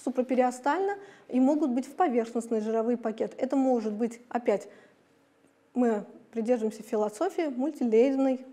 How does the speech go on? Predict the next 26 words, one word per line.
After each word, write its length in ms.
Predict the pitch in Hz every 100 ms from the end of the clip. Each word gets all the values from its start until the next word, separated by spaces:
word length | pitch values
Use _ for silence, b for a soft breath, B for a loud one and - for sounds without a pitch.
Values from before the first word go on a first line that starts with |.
| -
техники, 420 | 233 190 202 202
да, 120 | 302
когда 220 | 339 233 226
работаем 400 | 208 269 294 262
сразу 340 | 233 233 285
же 80 | 254
на 80 | 214
несколько 440 | 214 220 247 226
этажей. 460 | 214 226 208 190 175 B B B B B _ _ _ _
И 260 | 269 240 214
в 100 | 247
этом 200 | 262 247
случае, 440 | 240 254 320 - 254
опять, 240 | 240 226
мы 80 | 247
можем 300 | 254 247 220
поработать 520 | 220 233 226 240 226
с 80 | -
морщинами, 580 | 240 233 233 339 415 247
да, 240 | 208 233
они 180 | 277 320
улучшатся 500 | 285 269 254 - -
от 100 | 214
радиочастотного 680 | 233 226 226 - 247 247 226
воздействия. 440 | 226 226 220 220
Когда? 420 | 202 233 220 202